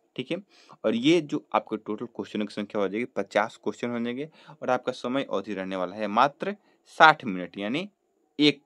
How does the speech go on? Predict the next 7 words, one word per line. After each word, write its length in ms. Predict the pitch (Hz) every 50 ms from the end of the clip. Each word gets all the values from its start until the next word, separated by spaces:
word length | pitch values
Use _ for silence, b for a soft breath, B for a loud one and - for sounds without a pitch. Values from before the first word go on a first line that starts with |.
| -
घंटे 400 | 101 98 90 87 80 - - 110
का 220 | - - 135 147 - -
रहने 260 | 101 92 92 - 90
वाला 180 | 85 87 87 92
है। 120 | - - - - _ _ _ _ _ _ _ _ _ _ _ _ _ _ _ _ _ _ _ _ _ B B B B B B B 135 B
स्क्रॉल 420 | B - - - - - 151 151 165
करेंगे, 320 | 160 151 139 139 139 139